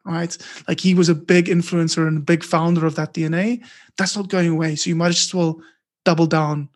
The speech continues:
on that, build the relationships, figure out what it means to be,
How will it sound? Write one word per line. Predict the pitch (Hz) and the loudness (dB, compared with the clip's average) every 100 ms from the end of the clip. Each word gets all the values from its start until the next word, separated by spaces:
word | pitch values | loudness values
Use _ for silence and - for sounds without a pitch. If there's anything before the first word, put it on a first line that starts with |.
| _ _ - | _ _ -6
on | 190 160 | 0 2
that, | 170 175 170 | 2 0 -4
build | 160 185 | 2 4
the | 180 | 4
relationships, | 165 156 147 - 156 - - - - - | 2 0 -2 -4 -6 -6 -12 -12 -20 -20
figure | - 185 170 | -6 0 4
out | 175 156 | 4 2
what | 160 | 0
it | 151 | 0
means | 156 156 151 | -2 -2 -2
to | 151 | -2
be, | 156 147 | -2 -4